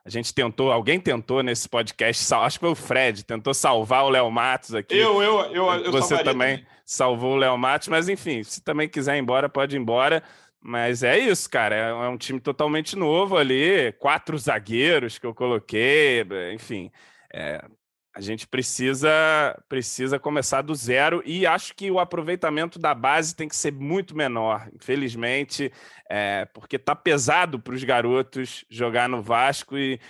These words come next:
Speaker 1: enfim, claro, se um se destacar, a gente espera, torce e tal, mas acho que tem até mais chance de alguém se destacar num time já completo, sendo uma peça
Speaker 2: Sem
Speaker 1: a mais
Speaker 2: dúvida.
Speaker 1: ali do que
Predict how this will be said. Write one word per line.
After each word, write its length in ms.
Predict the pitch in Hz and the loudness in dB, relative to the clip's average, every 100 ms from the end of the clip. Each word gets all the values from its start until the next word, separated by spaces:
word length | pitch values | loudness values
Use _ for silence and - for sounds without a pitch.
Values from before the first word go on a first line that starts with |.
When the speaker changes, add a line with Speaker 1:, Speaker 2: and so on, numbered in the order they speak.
| - | -8
Speaker 1:
enfim, 300 | 151 151 120 | -6 -4 -2
claro, 420 | 151 165 156 110 | 2 4 4 0
se 180 | - 131 | -6 -8
um 80 | 139 | -6
se 120 | 127 | -8
destacar, 580 | 120 - 120 107 131 170 | -10 -4 -4 0 0 2
a 40 | |
gente 220 | 127 131 | 0 -6
espera, 400 | - - 131 151 | -8 0 2 2
torce 480 | 107 117 147 151 - | -2 -2 -2 -2 -8
e 40 | 117 | -8
tal, 300 | 113 135 - - - - | -2 -2 -2 -12 -20 -8
mas 120 | 113 | -2
acho 180 | 139 - | -2 -2
que 100 | 180 | -6
tem 200 | 180 196 | 2 2
até 260 | 185 196 220 | 4 2 2
mais 280 | 214 277 - | 4 2 0
chance 420 | 190 226 247 160 | 2 2 0 -4
de 160 | 151 185 | -2 2
alguém 420 | 160 135 175 220 | 2 2 0 0
se 120 | - | -4
destacar 640 | 165 - 190 165 - 165 202 | -10 -2 0 0 2 2 2
num 140 | 226 | -2
time 460 | 220 185 190 214 196 | -6 -6 -2 -2 2
já 240 | 170 165 | 2 2
completo, 760 | - 180 - 143 160 - 180 175 - - _ | 0 -6 0 2 2 0 -4 -6 -8 -20 _
sendo 420 | - 143 151 160 | -6 -2 0 0
uma 440 | 160 151 156 151 156 | -2 -2 0 0 0
peça 320 | - 151 - 170 | 2 2 2 2
Speaker 2:
Sem 20 | |
Speaker 1:
a 40 | |
mais 380 | 160 139 151 147 | 2 2 2 0
Speaker 2:
dúvida. 80 | 139 127 131 | -2 -2 0
Speaker 1:
ali 160 | 151 | -2
do 120 | 160 | -2
que 320 | 165 165 165 | -4 0 2